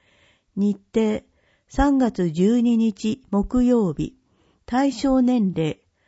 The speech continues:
ゼロ歳。時間、どちらも午前十時から十一時。対象者はどちらも、未就園のお子さんとその保護者十五組。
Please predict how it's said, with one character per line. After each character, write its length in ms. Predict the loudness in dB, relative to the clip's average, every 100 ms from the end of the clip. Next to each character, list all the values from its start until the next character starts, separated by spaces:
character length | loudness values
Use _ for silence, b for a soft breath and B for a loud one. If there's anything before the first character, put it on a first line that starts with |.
| _ _ -8
ゼ 200 | 0 2
ロ 140 | 2
歳。 380 | 0 -2 -4 -12 _ _ _ _ _ _ _ _ -8
時 180 | -6
間、 360 | -2 -2 -2 -6 _ _ _ _ _ _ _ _
ど 140 | -2 0
ち 160 | 0
ら 160 | 0 0
も 260 | -2 -6 _
午 160 | 2 2
前 260 | 4 2 2
十 260 | 2 2
時 140 | 2 0
か 180 | -2 -4
ら 220 | -4 -8 _ _
十 260 | -4 0 0
一 280 | -2 -4
時。 280 | -4 -6 -8 _ _ _ _ _ _ _ -8
対 260 | -2 0
象 260 | 0 2 2
者 220 | 0 -2
は 220 | 0 -2 -2
ど 140 | -2
ち 160 | 0 -2
ら 140 | -2
も、 200 | -4 -6 _ b b b b b
未 320 | -2 0 2 2
就 140 | 4
園 220 | 4 2
の 140 | -2 -4
お 100 | -6
子 200 | -2 2
さ 200 | 2 2
ん 120 | -4
と 320 | -4 -6 -8 _ _
そ 220 | -4 -2
の 180 | -2 -2
保 180 | -6
護 160 | -2 -4
者 300 | -2 -6 -6 _ _
十 260 | -2 0
五 180 | 0 -2
組。 400 | -2 -6 -8 -10